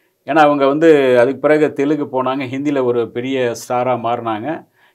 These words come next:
ஹிந்தியில ஸ்-, பெரிய ஸ்டாரா மாறின பிறகு அவங்க என்னாச்சுன்னா, அவங்களுக்கு வந்து வயசான ஒருத்தருக்கு தான் கல்யாணம் பண்ண முடிஞ்சது.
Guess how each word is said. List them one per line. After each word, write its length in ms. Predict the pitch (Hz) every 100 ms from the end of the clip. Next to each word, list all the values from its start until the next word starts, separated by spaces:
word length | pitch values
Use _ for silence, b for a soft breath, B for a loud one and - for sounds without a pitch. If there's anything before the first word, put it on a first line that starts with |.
| -
ஹிந்தியில 300 | 160 196 185
ஸ்-, 160 | 143 -
பெரிய 260 | 151 170 160
ஸ்டாரா 400 | - 156 165 151
மாறின 320 | 139 143 143
பிறகு 240 | 139 147
அவங்க 200 | 135 127 123
என்னாச்சுன்னா, 480 | 135 143 131 123 135
அவங்களுக்கு 340 | 120 113 113 117
வந்து 220 | 123 120 117 147 _ _ _ _ 101
வயசான 520 | 127 156 170 165 156
ஒருத்தருக்கு 380 | 139 127 123 123
தான் 200 | 139 117
கல்யாணம் 300 | 120 120 104
பண்ண 180 | 104
முடிஞ்சது. 380 | 98 95 92 90